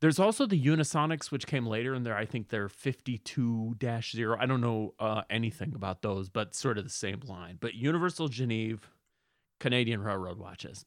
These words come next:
called the Rail Router, and they're sort of pol-, pole router cases, I think, which,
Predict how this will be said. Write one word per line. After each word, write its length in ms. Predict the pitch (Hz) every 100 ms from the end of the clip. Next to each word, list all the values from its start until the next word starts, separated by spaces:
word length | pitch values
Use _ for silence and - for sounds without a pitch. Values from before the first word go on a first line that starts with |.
| _
called 360 | - 107 98 95 - -
the 160 | 131 107
Rail 240 | 110 110
Router, 440 | 104 98 87 - -
and 160 | 143
they're 140 | 175 170
sort 220 | 196 170
of 100 | 127
pol-, 340 | 139 131 135 - _ _ _ _ _ _ _ _ _ -
pole 220 | 135 143
router 400 | 143 143 156 147 -
cases, 520 | - 131 - 143 147 -
I 100 | 127
think, 400 | 127 135 143 - - _ _ _ _ _ _ _
which, 540 | 110 113 104 - -